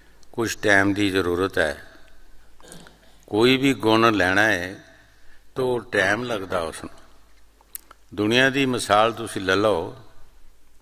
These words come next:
ਕਿਸੇ ਬੰਦੇ ਨੇ ਕੋਈ ਕੰਮ ਸਿੱਖਣਾ ਹੈ, ਤਾਂ ਇੱਕ ਦੋ ਦਿਨ ਵਿੱਚ ਨਹੀਂ ਆ ਸਕਦਾ। ਉਹਦੇ ਬਾਰੇ ਵੀ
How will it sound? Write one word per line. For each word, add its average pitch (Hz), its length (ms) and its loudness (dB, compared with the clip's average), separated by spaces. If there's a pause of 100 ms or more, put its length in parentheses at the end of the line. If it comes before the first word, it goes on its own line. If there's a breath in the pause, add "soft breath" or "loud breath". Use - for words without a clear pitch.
(960 soft breath)
ਕਿਸੇ 123 360 -4
ਬੰਦੇ 117 320 2
ਨੇ 123 160 0
ਕੋਈ 104 500 0
ਕੰਮ 101 220 -4
ਸਿੱਖਣਾ 101 440 -2
ਹੈ, 76 500 -6 (1040 soft breath)
ਤਾਂ 131 180 4
ਇੱਕ 131 180 2
ਦੋ 127 240 2
ਦਿਨ 120 240 2
ਵਿੱਚ 117 240 0
ਨਹੀਂ 120 220 0
ਆ 101 120 2
ਸਕਦਾ। 95 680 -2 (1400 soft breath)
ਉਹਦੇ 127 280 2
ਬਾਰੇ 113 360 6
ਵੀ 110 240 -2